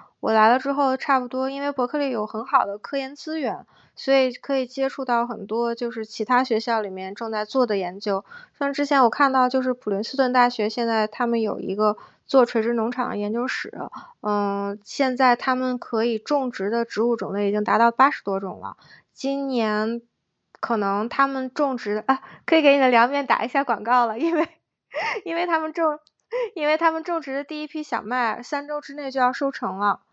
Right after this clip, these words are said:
就，那我看这个消息的时候，可能就是现在他们种植的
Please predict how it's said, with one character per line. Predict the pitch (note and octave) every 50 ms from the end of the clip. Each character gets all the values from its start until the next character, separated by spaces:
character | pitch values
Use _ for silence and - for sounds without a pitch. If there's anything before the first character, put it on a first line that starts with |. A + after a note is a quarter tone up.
| _ _
就， | - - C#4 - _ _ _ _ _ _ _ _ _
那 | - D#4+ D4+ D4 C#4 -
我 | - - G3+
看 | G3+ - - F4+ E4 D#4
这 | D4 C#4+ C4
个 | A#3+ G#3+ G#3+
消 | A3 - C#4 C4+
息 | C#4+ - C#4
的 | A#3 A3
时 | G#3+ -
候， | F#3 G3 G#3 - - - - _ _ _
可 | - -
能 | B3 A#3+ C4
就 | D4 E4+
是 | D#4+ C#4+
现 | - D#4 C#4+ C#4
在 | B3+ D4+ C#4 B3 A3
他 | - - - C4
们 | C4 C4 B3+
种 | - D4 C4+ B3+
植 | A#3 A3+ A3+
的 | A#3 A#3+ A#3+